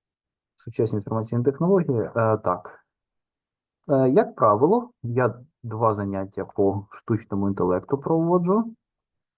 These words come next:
І зараз розповім, що на першому, що на другому. <clears throat> От у мене є така дошка Padlet. Це не моя дошка, от авторка тут зазначена. А,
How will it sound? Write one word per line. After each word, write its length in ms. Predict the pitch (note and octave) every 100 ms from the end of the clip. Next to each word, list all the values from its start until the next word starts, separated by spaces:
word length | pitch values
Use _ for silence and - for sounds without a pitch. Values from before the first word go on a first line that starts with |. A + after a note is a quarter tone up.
| _ -
І 140 | C3 -
зараз 520 | G#2+ A#2 C3+ B2 -
розповім, 800 | - A2 G#2 - G2+ A#2 F3 F3 - - _ _ A#2
що 220 | - A2
на 120 | G2
першому, 480 | G2+ F#3 - A#2+ A#2
що 220 | - B2
на 100 | A#2+
другому. 440 | A2+ E2+ - - - _ _ _
<clears throat> 500 | C#3+ E3 D3+ C#3 A2+ - - _ _ _ _ _ _ _ - - - - -
От 220 | - C3+ C3+
у 60 |
мене 320 | B2 B2 A#2 A2+
є 160 | A#2
така 280 | A2+ G#2+ G2+
дошка 460 | G#2 F#2 F2+ - D3+
Padlet. 560 | D3+ C#3+ C#3 C#3+ C#3 - _ _
Це 140 | F#3
не 100 | D3
моя 280 | A2 F#2 F2
дошка, 340 | F#2 D3 D#3 G#2+
от 240 | G2+ - -
авторка 520 | A#2 G#2+ - A2 G#2
тут 240 | - F#2+ - _ - -
зазначена. 920 | G#2+ A#2+ G#2+ F#2 F2 - B2 D#3 G3 - _ _ _ _ _ _ _ _ -
А, 260 | B2 A#2+